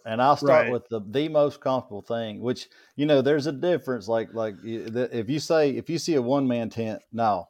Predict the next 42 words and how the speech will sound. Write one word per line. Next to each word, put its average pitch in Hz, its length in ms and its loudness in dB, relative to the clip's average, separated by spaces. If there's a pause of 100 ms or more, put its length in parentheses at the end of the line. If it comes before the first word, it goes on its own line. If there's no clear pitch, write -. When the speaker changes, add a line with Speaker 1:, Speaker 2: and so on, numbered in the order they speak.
(140)
Speaker 1:
that 110 200 -2
ain't, 110 180 -4
uh-uh, 104 300 -4 (140)
that 117 160 0
ain't 120 140 -2
made 113 240 -2
for - 100 -12
me. 107 180 -6 (260)
Now, 127 160 6
I 143 40 6
know 156 220 8
some 151 220 0
people 139 400 0
love 139 260 6
a, 123 160 2
a 113 60 -2
hammock, 160 420 -2 (220)
and 113 140 -6
I, 123 200 0
I 120 180 0
can 107 220 -8
na-, 123 160 -2
I 120 120 2
can 107 180 -6
nap 151 280 0
in 156 80 -6
a 143 60 -4
hammock, 147 340 -4
but 113 140 0
I 113 120 4
cannot 117 580 -2
stay 120 480 -2 (100)
all 107 200 0
night 107 180 -2
long 107 260 0
in 98 80 -8
a 87 60 -12
hammock. 98 280 -12
That 104 180 -8
just - 180 -16
doesn't 92 280 -6
work. 98 240 -6